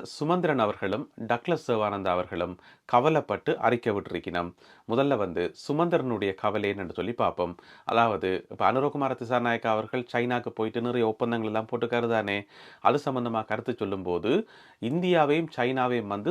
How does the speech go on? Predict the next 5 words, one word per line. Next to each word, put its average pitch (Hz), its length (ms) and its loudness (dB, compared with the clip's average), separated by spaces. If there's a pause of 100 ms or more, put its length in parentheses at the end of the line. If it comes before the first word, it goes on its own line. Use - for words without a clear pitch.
சமமாக 135 680 2
பேணுறது 110 520 -2
வந்து 107 140 -4
சரியான 143 460 -2
கஷ்டமாம். 110 540 0